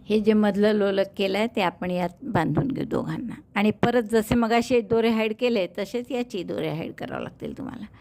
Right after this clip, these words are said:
म्हणून मी मुद्दाम मोठेही ठेवले आहेत टोकं, की हाईड करायला सोपं जावं म्हणून. बारीक सुई जर असेल तुमच्याजवळ टॅपेस्ट्री नीडल, तर या मोत्यातून सुद्धा जाते, पण माझी जात नाही आहे टॅपेस्ट्री नीडल त्यातून. म्हणून आपल्याला मगाशी जसं हाईड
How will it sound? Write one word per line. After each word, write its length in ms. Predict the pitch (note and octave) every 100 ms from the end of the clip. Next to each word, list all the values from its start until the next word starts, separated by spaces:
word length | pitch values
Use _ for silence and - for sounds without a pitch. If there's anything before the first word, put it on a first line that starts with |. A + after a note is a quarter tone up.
| - - - -
म्हणून 220 | A#3 B3+
मी 160 | C4 C4
मुद्दाम 380 | B3 G#3+ B3
मोठेही 400 | B3 A3 G#3+ B3
ठेवले 280 | B3 A#3+ F#3+
आहेत 120 | F#3+ F#3
टोकं, 300 | F#3+ F3+ A3 A#3+ -
की 60 |
हाईड 240 | F#3+ F#3 F#3
करायला 360 | F3 E3+ F3+
सोपं 340 | - - - -
जावं 180 | -
म्हणून. 220 | - - - _ _ _ _ _ _ _ _ _ _ _ _ _ _ _ _ _
बारीक 340 | A#3+ A3 A#3 A#3+
सुई 220 | C#4 C4+
जर 140 | C4
असेल 340 | C4+ C4 C4+ C4
तुमच्याजवळ 360 | C4 C4+ B3+
टॅपेस्ट्री 520 | C4 B3 B3 C4 C4 C4
नीडल, 140 | C4+
तर 60 | C4+
या 180 | C4
मोत्यातून 600 | C4 A#3 A#3+ B3+ B3+ C4
सुद्धा 340 | B3+ A#3 A#3 A#3+
जाते, 280 | G#3 F#3 F3+
पण 220 | G3 G3
माझी 360 | G3 F#3+ G#3+
जात 300 | G#3+ G#3 G3
नाही 140 | A#3 A3+
आहे 80 | F#3+
टॅपेस्ट्री 460 | F3+ F3 F3 F#3+
नीडल 400 | F#3 E3+ F3 F3+ F3
त्यातून. 340 | E3+ D#3+ - A3+ - - - - - -
म्हणून 200 | G3 G3+
आपल्याला 400 | G3+ F#3+ G3 G3
मगाशी 440 | G3+ F#3+ G3+ G3+ G3+
जसं 280 | F#3+ F#3+
हाईड 220 | F#3 F3+